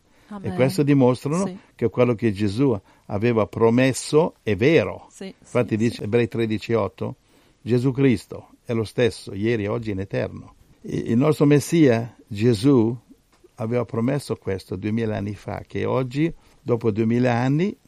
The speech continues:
Speaker 2: va bene, possiamo avere la prova che Gesù è veramente il Cristo, il Figlio di Dio, il Salvatore.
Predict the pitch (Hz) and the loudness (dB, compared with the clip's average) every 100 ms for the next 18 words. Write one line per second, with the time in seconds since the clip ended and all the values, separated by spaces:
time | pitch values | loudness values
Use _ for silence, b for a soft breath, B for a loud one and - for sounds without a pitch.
0 | _ _ _ _ - 110 98 98 117 - | _ _ _ _ -14 -8 -4 -4 -6 -6
1 | 123 - 139 127 113 98 B B B B | -6 -2 0 0 0 -4 B B B B
2 | - 110 135 127 120 - 131 160 202 127 | -6 0 2 2 0 0 0 0 0 -4
3 | 95 98 95 135 95 104 117 95 - 113 | -4 -2 -2 -2 -2 -6 -6 -8 -6 -6
4 | 120 - - 107 95 90 107 107 - 90 | -6 -8 -6 -6 -4 -6 -6 -6 -6 -10
5 | 90 - 131 104 | -10 -6 -4 -2